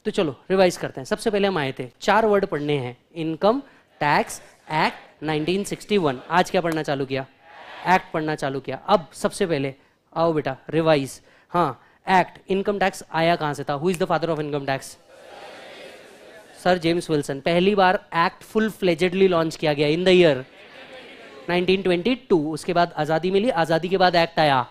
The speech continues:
नाइनटीन सिक्सटी वन, but रूल्स आए ऐसा, ये अब तक नहीं पता, ये हम डिस्कस करेंगे। ये एक सवाल है जो हम अपने अंदर लेके जा रहे हैं।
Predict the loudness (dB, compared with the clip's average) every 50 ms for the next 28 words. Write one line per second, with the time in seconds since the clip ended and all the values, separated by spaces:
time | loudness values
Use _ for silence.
0 | -10 -20 -20 -20 -20 -20 -8 -4 -2 0 4 4 4 4 2 0 -4 0 2 4
1 | 4 6 4 2 0 -4 -8 -4 -2 -2 0 2 2 2 2 4 6 6 8 8
2 | 8 6 4 2 -4 _ -20 -20 -20 -20 -20 -20 -20 -20 -20 -20 -20 -20 -20 -20
3 | -20 -20 -20 -20 -20 -18 -12 -4 0 2 2 2 2 4 8 10 12 12 12 12
4 | 10 8 4 -2 -14 -20 -20 -20 -20 -20 -20 -20 -20 -20 -20 -20 -18 -18 -18 -18
5 | -18 -18 -20 -20 -8 -2 0 0 0 0 -2 -4 -6 -4 -4 -6 -4 -4 -4 -4
6 | -2 -2 0 0 0 0 0 -2 -2 -2 -2 -2 -2 -2 -6 -6 -6 -6 -8 -6
7 | -6 -6 -6 -4 -2 0 0 0 0 0 -2 0 2 2 4 4 2 2 2 2
8 | 2 2 -2 -4 -4 -4 -4 -2 -2 -2 -2 -2 -4 -4 -4 -4 -2 -2 -4 -4
9 | -6 -10